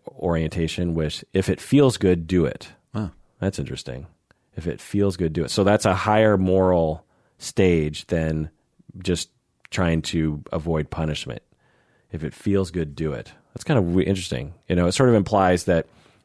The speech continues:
Speaker 1: we have a feeling, a good feeling when we're not mean to other people, I guess. I don't know.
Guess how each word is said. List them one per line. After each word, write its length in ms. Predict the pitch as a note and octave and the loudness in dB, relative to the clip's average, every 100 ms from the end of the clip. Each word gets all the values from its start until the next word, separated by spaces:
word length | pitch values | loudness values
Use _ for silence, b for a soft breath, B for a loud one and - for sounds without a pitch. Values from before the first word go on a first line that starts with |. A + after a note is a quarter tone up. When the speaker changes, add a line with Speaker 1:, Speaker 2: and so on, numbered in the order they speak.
| - | -2
Speaker 1:
we 120 | F#2 | 2
have 160 | G2+ | 4
a 80 | F2+ | 2
feeling, 580 | - - G#2 G2 F2+ E2+ - - _ | 0 0 2 4 4 2 -4 -14 _
a 160 | - G2 | -8 -6
good 240 | G2 A2+ F#2 | 2 2 2
feeling 380 | - G#2+ F#2 | 0 2 2
when 180 | E2+ E2+ | 0 0
we're 140 | E2 E2 | 0 0
not 340 | E2 E2+ - _ - | 0 -2 -4 _ -6
mean 240 | E2+ F2 | -2 0
to 100 | E2 D#2 | 0 -4
other 120 | D#2 | -6
people, 380 | D#2+ E2+ B2 C3 | -8 -6 -8 -8
I 80 | G#2+ | -10
guess. 380 | A#2 B2+ - - _ _ - | -8 -8 -10 -20 _ _ -8
I 40 | |
don't 80 | D#2 | -4
know. 120 | C#2+ | -4